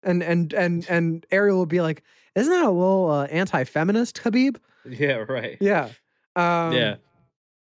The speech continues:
Speaker 1: yeah, I don't know. I, <sighs> Patty, man. He's, I think he's trying to piss off as many people as possible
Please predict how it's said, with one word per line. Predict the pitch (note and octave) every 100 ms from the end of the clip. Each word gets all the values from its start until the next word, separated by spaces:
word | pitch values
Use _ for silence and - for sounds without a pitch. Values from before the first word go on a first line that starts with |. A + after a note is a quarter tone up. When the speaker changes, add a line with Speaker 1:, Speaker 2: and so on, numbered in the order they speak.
| _
Speaker 1:
yeah, | D#3 D#3 C#3
I |
don't | C3 B2
know. | A2+ A#2 -
I, | D#3+ E3 D3 _ _ _ -
<sighs> | - - _ _ _ _ _
Patty, | - D3+ C#3+
man. | B2 A2+ A2 G#2+ _ _ _
He's, | E3+ E3+ - _ - -
I |
think | G#3+ C#4+
he's | D#4 B3
trying | - F3+ F3
to | E3
piss | - D#3 -
off | D3 C3+
as | B2+
many | C3 C3 C3 C3 B2+
people | - C3 B2 A#2
as | A2+
possible | B2+ A#2+ A#2+ B2 A#2